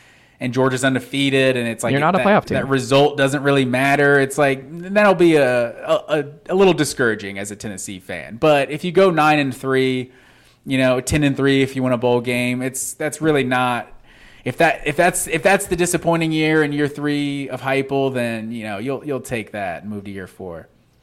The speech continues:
Speaker 2: The most Tennessee thing ever would be to lose to Florida, lose to Bama, and then beat Georgia, and it, none of it mattering. Like, to get over the Georgia hump and just have the upset of the century, and then it doesn't matter because of the two early losses, and you're not a playoff team.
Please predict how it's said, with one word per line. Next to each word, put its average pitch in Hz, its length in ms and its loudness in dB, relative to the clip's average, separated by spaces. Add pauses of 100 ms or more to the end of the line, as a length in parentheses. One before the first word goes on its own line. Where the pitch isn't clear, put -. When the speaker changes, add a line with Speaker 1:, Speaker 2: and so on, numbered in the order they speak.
(340)
Speaker 2:
The - 40 -10
most 147 240 -2
Tennessee 156 300 -2
thing 104 220 -2
ever 87 200 -2
would 80 140 -4
be 90 200 -4
to 85 100 -2
lose 110 240 -2
to 131 80 -2
Florida, 101 600 -2 (1200)
lose 110 220 -4
to 110 80 -6
Bama, 82 340 -4
and 76 120 -10
then 80 100 -10
beat 71 220 -12
Georgia, 71 380 -10
and 78 80 -10
it, 64 100 -10
none 78 380 -8
of 78 180 -8
it 64 100 -8
mattering. - 460 -12 (320)
Like, 98 200 -6
to 120 60 -4
get 104 200 -2
over 104 200 0
the 101 120 -2
Georgia 98 340 -2
hump 110 480 -4
and 101 200 -2
just 110 220 -6
have 95 180 -2
the 101 120 0
upset 95 340 -2
of 98 60 -8
the 101 80 -4
century, 101 500 -8 (360)
and 110 120 -6
then 104 140 -2
it - 140 -8
doesn't 82 340 -2
matter 62 300 -6
because - 260 -8
of - 80 -14
the - 160 -8 (140)
two 85 180 -10
early 71 260 -6
losses, - 540 -10
and 62 380 -14 (120)
you're - 120 -10
not 71 180 -6
a 71 60 -8
playoff - 320 -8
team. - 180 -12